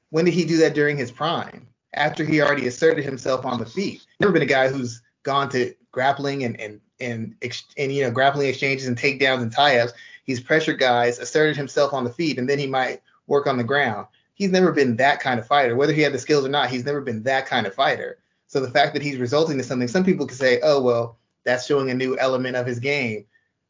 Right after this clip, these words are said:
I'd buy that, but my question is, if you would have shown that element three or four years ago, your trend would be closer to what it was three or four years ago.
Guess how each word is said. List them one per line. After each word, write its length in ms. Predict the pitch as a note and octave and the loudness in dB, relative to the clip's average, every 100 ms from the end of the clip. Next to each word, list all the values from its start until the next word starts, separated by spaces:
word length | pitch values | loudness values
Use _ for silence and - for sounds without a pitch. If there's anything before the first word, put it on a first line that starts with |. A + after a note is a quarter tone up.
| _ _ _ _ _ _ | _ _ _ _ _ _
I'd 200 | C#3+ F3+ | 2 2
buy 220 | C#3 B2 A#2+ | 4 4 4
that, 400 | B2 C3 - - | 4 2 -2 -16
but 120 | C3 | -6
my 120 | C#3 | -6
question 380 | C3+ D#3+ D#3 D3+ | 0 -2 0 0
is, 200 | C#3 C3+ | 0 -2
if 120 | C3 | -6
you 100 | D3 | -2
would 80 | D3+ | -2
have 100 | - | 0
shown 180 | D#3 C#3+ | -2 0
that 120 | C#3 | 0
element 400 | C#3+ D3 C#3 A2+ | 0 -2 -4 -4
three 160 | C#3+ | 0
or 60 | C#3+ | 0
four 180 | C#3+ C#3 | 2 -2
years 260 | B2+ E3 | 0 -2
ago, 440 | C#3 B2 A#2 B2 - _ _ | 0 0 2 0 -4 _ _
your 220 | - C#3 D#3+ | -4 -2 0
trend 480 | - F#3 D#3+ B2+ | 2 2 2 0
would 180 | C3 B2 | -2 -2
be 480 | C#3+ D#3+ C3 A#2 A#2 _ - | -2 0 0 -2 -6 _ -4
closer 340 | - D3+ D3 | 0 0 0
to 100 | C3+ | 0
what 140 | C3+ | 2
it 60 | C3+ | 2
was 240 | C3 D3+ | 2 0
three 140 | B2+ A#2+ | 0 -4
or 60 | |
four 160 | A#2 B2 | -2 -4
years 200 | A2+ A2 | -4 -8
ago. 300 | G#2+ A#2 | -8 -10